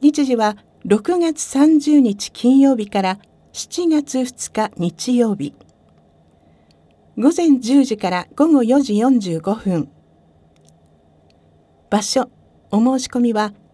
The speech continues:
エフケーホールディングス障害学習センターキランキッズパーク。電話番号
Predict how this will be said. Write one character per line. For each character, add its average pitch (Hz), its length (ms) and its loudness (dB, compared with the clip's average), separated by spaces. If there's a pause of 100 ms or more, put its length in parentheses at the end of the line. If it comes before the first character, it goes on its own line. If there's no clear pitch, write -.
(140)
エ 196 120 -2
フ 202 120 -14
ケ 359 180 -4
ー 320 40 -4
ホ 311 140 0
ー - 20 0
ル 294 120 2
デ 240 100 0
ィ 220 80 -2
ン - 20 -2
グ 180 60 -4
ス 160 260 -8 (100)
障 330 280 -4
害 311 200 -2
学 254 200 -4
習 277 240 -4
セ 254 180 -4
ン 226 60 -6
タ - 160 -8
ー 156 200 -8 (140)
キ 294 140 -2
ラ 247 100 2
ン 156 140 -10 (320)
キ - 80 -4
ッ 190 140 -6
ズ 330 140 -8
パ 277 200 -4
ー 220 80 -4
ク。 - 240 -8 (1040)
電 233 160 2
話 240 100 2
番 226 220 -2
号 180 340 -6